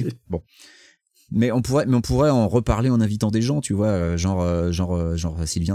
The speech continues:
Speaker 2: Sylvain Tastet, euh, Patrick
Speaker 1: Euh, je pense,
Speaker 2: Helio, des gens comme
Speaker 1: je
Speaker 2: ça.
Speaker 1: pensais Patrick Helio qui a écrit un bouquin dessus quand même.
Speaker 2: Ben, Patrick Helio, en plus, il y a pas très longtemps, j'ai, j'ai écouté le, le rétro dash, euh, de, de cinq heures, euh, qu'il a fait avec, euh, Pipo et avec Sylvain Tastet, justement, sur les jeux Lucas.
Speaker 1: Et j'ai envie de dire, bravo
Speaker 2: Ça,
Speaker 1: quand même.
Speaker 2: ça
Speaker 1: Cinq
Speaker 2: m'a,
Speaker 1: heures, c'est, c'est,
Speaker 2: ah, mais ça
Speaker 1: c'est
Speaker 2: m'a donné
Speaker 1: énorme.
Speaker 2: envie de rejouer à plein de jeux LucasArts.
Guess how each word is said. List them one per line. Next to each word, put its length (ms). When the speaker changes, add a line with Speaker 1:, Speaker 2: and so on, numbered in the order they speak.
Speaker 2:
Sylvain 300
Tastet, 320
euh, 420
Patrick 220
Speaker 1:
Euh, 60
je 100
pense, 80
Speaker 2:
Helio, 160
des 80
gens 100
comme 140
Speaker 1:
je 60
Speaker 2:
ça. 40
Speaker 1:
pensais 220
Patrick 340
Helio 200
qui 80
a 40
écrit 140
un 80
bouquin 240
dessus 180
quand 140
même. 100
Speaker 2:
Ben, 140
Patrick 320
Helio, 260
en 60
plus, 200
il 40
y 80
a 40
pas 100
très 120
longtemps, 240
j'ai, 340
j'ai 120
écouté 340
le, 380
le 140
rétro 340
dash, 300
euh, 200
de, 180
de 120
cinq 340
heures, 260
euh, 60
qu'il 200
a 60
fait 160
avec, 260
euh, 80
Pipo 500
et 140
avec 200
Sylvain 260
Tastet, 280
justement, 260
sur 200
les 80
jeux 100
Lucas. 420
Speaker 1:
Et 100
j'ai 160
envie 160
de 40
dire, 240
bravo 440
Speaker 2:
Ça, 80
Speaker 1:
quand 100
même. 180
Speaker 2:
ça 220
Speaker 1:
Cinq 80
Speaker 2:
m'a, 80
Speaker 1:
heures, 320
c'est, 320
c'est, 140
Speaker 2:
ah, 80
mais 120
ça 100
Speaker 1:
c'est 80
Speaker 2:
m'a 100
donné 180
Speaker 1:
énorme. 140
Speaker 2:
envie 160
de 80
rejouer 420
à 40
plein 360
de 80
jeux 80
LucasArts. 400